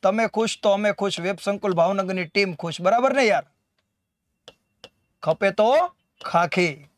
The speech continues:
એકવીસ એટલે બદનક્ષી. આ બે પ્રશ્ન નેહલના છે, બરાબર? ચાલો, એ સિવાય, એ સિવાય કોઈ? હા, એલા ભાઈ, બારૈયા વિજયભાઈ ને ઈ બધાય પ્રકરણ આઠ કીધું છે, નીતિનભાઈ રાઠોડ ને, બરાબર?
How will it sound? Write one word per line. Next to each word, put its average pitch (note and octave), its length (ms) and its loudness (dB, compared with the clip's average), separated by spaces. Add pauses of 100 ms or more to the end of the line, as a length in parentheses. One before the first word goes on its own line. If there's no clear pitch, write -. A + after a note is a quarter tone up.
એકવીસ G3+ 420 -2
એટલે G#3+ 220 0
બદનક્ષી. E3+ 760 -2 (1800)
આ F3 80 2
બે A#3 240 2
પ્રશ્ન A3+ 460 2 (1040)
નેહલના F#3 640 2
છે, D3+ 140 -8
બરાબર? F#3+ 380 2 (440)
ચાલો, G3 260 2
એ G#3 180 4
સિવાય, A3+ 380 2 (140)
એ G#3+ 140 4
સિવાય A3+ 320 2
કોઈ? A3+ 260 2 (560)
હા, F3+ 340 4
એલા F#3 240 4
ભાઈ, E3+ 360 2
બારૈયા F3+ 360 4
વિજયભાઈ F#3 760 2
ને F3+ 180 -4
ઈ F3 60 0
બધાય F3+ 280 0
પ્રકરણ F3 320 -4
આઠ F3+ 240 -2
કીધું F#3 300 -4
છે, E3 100 -4
નીતિનભાઈ E3+ 480 -6
રાઠોડ E3+ 480 -4
ને, D3+ 100 -14
બરાબર? G3 340 -2